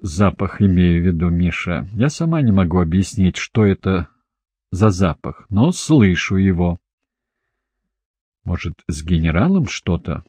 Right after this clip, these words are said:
предположил Одинцов. "Я с вечера не видел генерала". Полина уверенно покачала головой. "Нет,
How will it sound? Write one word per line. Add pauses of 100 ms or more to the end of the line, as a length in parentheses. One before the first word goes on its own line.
(100)
предположил
Одинцов. (1080)
"Я
с
вечера
не
видел
генерала". (880)
Полина
уверенно
покачала
головой.
"Нет,